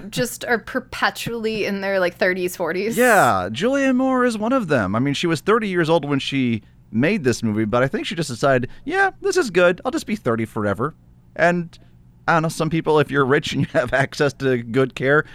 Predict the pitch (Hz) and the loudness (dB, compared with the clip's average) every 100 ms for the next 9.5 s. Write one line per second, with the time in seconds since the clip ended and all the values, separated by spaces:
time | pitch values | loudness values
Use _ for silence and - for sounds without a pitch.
0 | - 311 320 226 226 233 214 214 226 - | -14 -4 -2 -2 0 0 0 0 -2 -2
1 | 95 - - - - 175 160 180 131 92 | -6 -6 -18 -16 -4 -2 0 0 0 -2
2 | - - - - 240 208 202 233 - 214 | -4 -18 -18 -8 -6 -2 -2 -2 -4 -4
3 | 220 185 214 214 214 214 214 208 220 202 | -4 -4 -6 0 2 2 -2 -2 0 2
4 | 208 208 202 202 - 220 208 202 202 196 | 0 0 -2 -2 -2 0 0 0 0 2
5 | 208 202 139 156 190 208 196 170 156 127 | 4 4 6 8 8 6 6 6 6 6
6 | 117 185 180 190 85 110 143 131 151 165 | 4 2 -2 -4 -2 2 2 4 4 2
7 | - - 131 160 156 - 143 139 135 - | -2 0 4 4 2 2 4 6 4 0
8 | 127 143 135 120 107 220 226 - 208 220 | 4 4 4 2 4 6 4 0 -2 0
9 | 233 220 233 226 185 | 0 -2 0 -2 -2